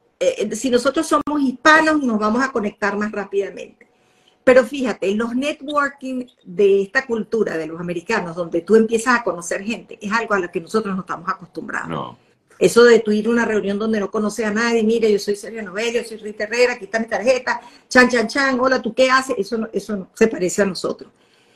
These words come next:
Speaker 1: Pero tenemos que ser flexibles y adaptarnos. A lo mejor tengo que dar esa extra milla, me saca de mi zona de confort, pero yo lo hago porque ahí va a estar alguien que yo voy a, a lo mejor voy a hacer clic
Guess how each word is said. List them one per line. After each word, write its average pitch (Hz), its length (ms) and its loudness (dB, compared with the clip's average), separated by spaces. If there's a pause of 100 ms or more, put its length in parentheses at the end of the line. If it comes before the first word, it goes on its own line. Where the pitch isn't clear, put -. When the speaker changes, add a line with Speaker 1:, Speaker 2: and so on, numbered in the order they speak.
(340)
Speaker 1:
Pero 208 240 6
tenemos 220 560 4
que 190 120 -4
ser 196 260 0
flexibles 220 800 -2
y 196 180 6
adaptarnos. 170 1080 2
A 190 60 0
lo 185 120 0
mejor 190 280 0
tengo 240 420 2
que 240 100 -2
dar 220 180 2
esa 226 240 -2
extra 226 340 -4
milla, 226 440 2 (360)
me 208 160 0
saca 233 480 4
de 262 100 6
mi 240 100 0
zona 247 320 -2
de 254 100 -2
confort, 254 560 0 (680)
pero 254 300 6
yo 240 220 -2
lo 233 220 0
hago 214 540 -4
porque 233 840 0 (220)
ahí 196 200 -8
va 214 100 -8
a 202 40 -10
estar 214 340 -6 (120)
alguien 190 540 4
que 190 160 -12
yo 175 100 -12
voy 180 140 -8
a, 180 300 -14
a 180 100 -12
lo 175 100 -10
mejor 180 500 0
voy 185 220 -2
a 190 40 -4
hacer 202 300 -4
clic 262 320 -2